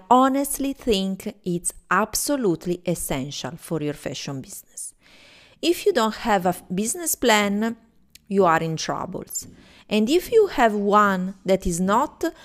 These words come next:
updated, you are in trouble too,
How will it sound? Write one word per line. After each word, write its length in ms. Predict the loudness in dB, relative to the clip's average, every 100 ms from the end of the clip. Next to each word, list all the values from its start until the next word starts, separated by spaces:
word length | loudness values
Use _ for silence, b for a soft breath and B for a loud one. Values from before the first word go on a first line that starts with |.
| B 4
updated, 960 | 4 4 6 6 6 2 -2 -4 -4 -10
you 180 | -2 0
are 160 | 0
in 160 | -2 -4
trouble 540 | -4 4 4 6 4 2
too, 480 | 2 2 4 0